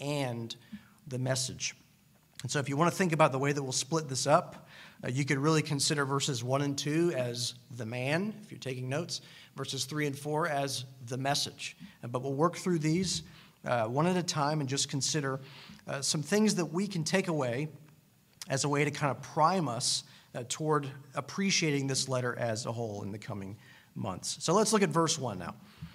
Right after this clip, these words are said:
"That which was from the beginning, which we have heard, which we have seen with our eyes, which we have looked upon and have touched with our hands, concerning the word of life."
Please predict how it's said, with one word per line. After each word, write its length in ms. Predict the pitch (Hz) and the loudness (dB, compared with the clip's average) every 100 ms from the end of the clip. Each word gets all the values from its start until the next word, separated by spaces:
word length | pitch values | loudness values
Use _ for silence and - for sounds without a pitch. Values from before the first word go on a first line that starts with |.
| - - - - - | -10 -12 -14 -18 -6
"That 240 | 139 170 | 6 8
which 160 | 202 190 | 8 6
was 140 | 170 | 4
from 240 | - 208 214 | 4 4 6
the 60 | |
beginning, 500 | 196 175 160 165 165 | 4 4 6 8 8
which 200 | 151 135 | 6 2
we 100 | 151 127 | 0 -2
have 80 | |
heard, 440 | - - 196 220 214 - | -2 0 2 2 -2 -10
which 160 | - 123 | -10 -6
we 60 | 131 | -6
have 120 | 113 | 0
seen 380 | - - 180 202 | 2 4 4 6
with 140 | 196 | 6
our 200 | 180 139 | 6 6
eyes, 540 | 123 104 101 104 - - - _ _ _ - | 4 2 0 -2 -4 -6 -14 _ _ _ -14
which 160 | - | -6
we 80 | 135 | -4
have 100 | 120 | -2
looked 200 | 143 151 | -2 -2
upon 580 | 156 - 135 135 135 135 - - - - | -4 -2 0 2 0 -4 -10 -20 -20 -10
and 120 | 120 | -6
have 160 | 107 104 | -6 -4
touched 480 | - 160 160 - - | 2 2 2 -4 -4
with 80 | 120 | -4
our 100 | 95 | -2
hands, 600 | 131 131 135 135 - - - - - - _ _ | 0 0 0 0 -4 -10 -20 -20 -20 -20 _ _
concerning 600 | - 123 - 170 143 127 | -4 -2 2 4 4 2
the 60 | 127 | 0
word 200 | 123 117 | -2 -4
of 80 | 117 | -4
life." 440 | 123 113 - - | -6 -6 -8 -16